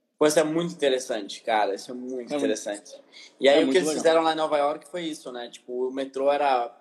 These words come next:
Speaker 1: horrível, aí eles reformaram tudo, deixaram um brinco, e se a pessoa fizesse uma coisinha de nada, ela já tomava multa, porque
Speaker 2: <laughs>
Speaker 1: tinha que tomar cuidado pra que nada fosse alterado, né? Porque se começasse a, a, é, fazer algum tipo de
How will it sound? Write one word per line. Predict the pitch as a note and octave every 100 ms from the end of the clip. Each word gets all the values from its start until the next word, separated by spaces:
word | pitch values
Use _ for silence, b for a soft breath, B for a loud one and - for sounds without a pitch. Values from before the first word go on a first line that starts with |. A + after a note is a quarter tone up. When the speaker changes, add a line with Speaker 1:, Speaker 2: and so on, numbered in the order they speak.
| _ _
Speaker 1:
horrível, | B2 B2 C3+ E3 D#3+ F3 F3 b b b
aí | - C3+
eles | C#3+ D3 - - B2+
reformaram | D#3+ E3 E3 C#3 C#3+ D3+
tudo, | C#3+ D3 D3+
deixaram | D3 C#3+ C3+ C#3+
um | C#3+
brinco, | C3+ D3 -
e |
se | -
a | D#3+
pessoa | E3 E3 E3+ E3+
fizesse | D3+ D#3 D#3+ C3+
uma | B2 F#3+ A3+ G#3+
coisinha | - E3 D3 C3+ D#3
de | C#3+ D#3
nada, | C3+ B2+ D3+ E3+ b b b b
ela | C3+
já | C#3
tomava | C#3+ D#3 D3+ D#3
multa, | D#3 C3+ A#2+ A2
porque | - A#2+ C3+ C3+ C3+ B2+ E3+ -
Speaker 2:
<laughs> | _
Speaker 1:
tinha | - D3
que | -
tomar | E3 D#3 E3 E3+
cuidado | D3+ D3+ E3
pra | D#3
que | E3+ D3+
nada | D#3+ F3 F#3 F3+
fosse | F3 E3+ E3
alterado, | D3+ D3+ B2+ A2 A2
né? | A2
Porque | -
se | -
começasse | - D#3+ D#3+ - D#3+ F3+ -
a, | D#3+ D3 C#3
a, | A#2+ B2+ B2 A#2+ A2 b b b _ -
é, | A#2+ A#2
fazer | B2 B2
algum | B2+ B2+
tipo | - _
de | C3